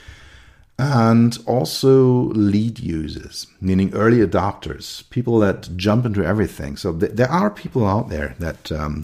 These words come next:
jump into every fresh, every new technology, that have these, this scanning behavior that, "Hey, I wanna try this, I wanna try that," and jump into this and jump into that. And, um,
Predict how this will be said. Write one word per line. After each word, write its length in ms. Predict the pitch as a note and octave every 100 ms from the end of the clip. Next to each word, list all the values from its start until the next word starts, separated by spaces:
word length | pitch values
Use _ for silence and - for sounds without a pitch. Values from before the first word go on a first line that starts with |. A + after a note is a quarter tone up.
| -
jump 320 | F#2 G#2+ G2+
into 200 | D2+ -
every 300 | F2 F2+ D#2+
fresh, 560 | - - E2+ G2 F#2
every 240 | D#2 E2 F2
new 260 | E2+ F2+
technology, 840 | F#2 - - F#2 F#2+ F#2+ E2+ E2+ D2+ - _ _ _ _ _ _ - -
that 180 | F2
have 160 | - C2+
these, 320 | D#2 D2 - - - - _
this 160 | -
scanning 600 | - - - F#2+ G2+ A#2
behavior 720 | F2 F2 F2 F#2+ F2+ D#2+ D#2+ D#2+
that, 240 | D#2 -
"Hey, 300 | - G#2+ F#2
I 260 | - D#2 D2
wanna 300 | D2+ D2 -
try 200 | - -
this, 260 | F#2 - -
I 100 | -
wanna 120 | -
try 220 | - E2+
that," 280 | D#2+ - E2
and 140 | E2
jump 220 | E2+ F2 D#2+
into 180 | D#2
this 240 | D#2+ D#2+ C#2+
and 100 | D2+
jump 220 | F2+ F2
into 160 | D#2+ D#2+
that. 320 | D#2+ D#2 D2+
And, 140 | D2+ - - - - - - - - - _ _
um, 640 | A#2+ G#2 G#2 G2+ G2+ G2+